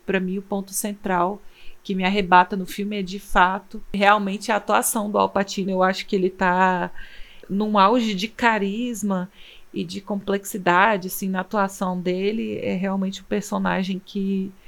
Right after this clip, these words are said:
é cheio de defeitos, mas que eu aprendi a amar, assim, e fico torcendo até o último segundo pra que ele não morra, né? Como diz o Pedro, a vontade é de pausar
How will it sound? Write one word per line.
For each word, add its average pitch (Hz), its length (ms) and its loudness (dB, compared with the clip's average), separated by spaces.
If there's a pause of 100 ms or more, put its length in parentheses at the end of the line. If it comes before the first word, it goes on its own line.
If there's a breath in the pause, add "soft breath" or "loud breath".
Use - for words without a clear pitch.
(300 soft breath)
é 214 80 0
cheio 311 360 6
de 311 120 2
defeitos, 262 800 4
mas 240 400 -2
que 220 500 -4
eu 208 160 0
aprendi 208 640 -2
a 226 120 -4
amar, 190 340 -2
assim, 185 400 -8
e 196 40 -8
fico - 300 -10
torcendo 190 460 -4
até 190 200 -2
o 185 40 -2
último 196 320 -6
segundo 180 500 -6 (520 soft breath)
pra 208 80 -2
que 202 180 0
ele 196 200 4
não 202 180 -2
morra, 180 320 2
né? 180 140 -2
Como 190 200 -2
diz 175 160 -6
o 190 60 -6
Pedro, 190 320 2
a - 20 2
vontade 190 380 4
é 190 40 0
de 185 100 -6
pausar 190 640 4